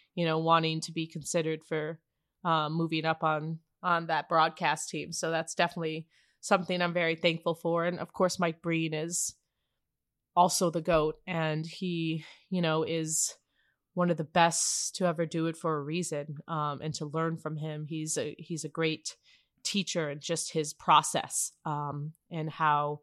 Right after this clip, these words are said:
seriously he takes his craft. And so, um, just watching him do what he does, I think I learn every time I'm around him. So it's been a really great, I think that's been something this year,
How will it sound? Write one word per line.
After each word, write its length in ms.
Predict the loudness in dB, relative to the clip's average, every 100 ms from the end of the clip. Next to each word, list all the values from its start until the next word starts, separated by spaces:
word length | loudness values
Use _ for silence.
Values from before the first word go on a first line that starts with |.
| _ _ -6
seriously 600 | 4 4 4 2 -2 -4
he 140 | -6
takes 540 | -6 -2 -2 -2 -4 -4
his 180 | -6 -4
craft. 600 | 0 0 0 -6 -12 -16 _ -20 _ -4
And 220 | -4 -2
so, 520 | -2 0 0 -4 -6 -6
um, 480 | -6 -4 -6 -8 -12 _ -8
just 220 | -4 -2
watching 380 | 4 4 2 -8
him 260 | -4 -6 -6
do 240 | -6 -4 -4
what 180 | -6
he 120 | -8 -6
does, 500 | -4 -2 -4 -6 -6
I 100 | -8
think 280 | -8 -8 -4
I 140 | -4
learn 440 | -4 -6 -6 -10 -14
every 200 | -12 -12
time 460 | -8 -8 -8 -14 -10
I'm 160 | -8 -6
around 300 | -4 -4 -4
him. 240 | -8 -8
So 240 | 4 8 8
it's 120 | 8
been 180 | 6 8
a 80 |
really 200 | 10 8
great, 340 | 10 10 10 6 -6 -6 4
I 60 |
think 180 | 6 8
that's 300 | 8 8 6
been 320 | 4 4 2 -4 -20 -8
something 460 | 6 6 6 2 2
this 260 | 0 0
year, 460 | 2 4 4 0